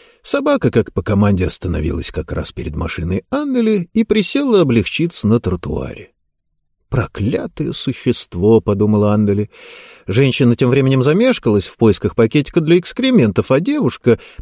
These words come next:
постепенно подходила всё ближе. «Оставь ты это дерьмо и проваливай поскорее», — не вытерпев вслух, произнесла Аннели, вжимаясь в сиденье. Пакеты стукали девчонку по ногам, хотя не были сильно набиты.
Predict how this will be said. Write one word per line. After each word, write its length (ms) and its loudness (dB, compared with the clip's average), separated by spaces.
постепенно 840 0
подходила 640 -2
всё 180 -4
ближе. 460 -8
«Оставь 920 -2
ты 140 4
это 180 2
дерьмо 380 4
и 40 0
проваливай 580 4
поскорее», — 680 2
не 140 2
вытерпев 640 2
вслух, 520 0
произнесла 600 0
Аннели, 360 4
вжимаясь 460 0
в 80 -12
сиденье. 500 0
Пакеты 560 2
стукали 500 0
девчонку 560 0
по 140 2
ногам, 460 -2
хотя 300 0
не 120 4
были 200 2
сильно 400 0
набиты. 560 -4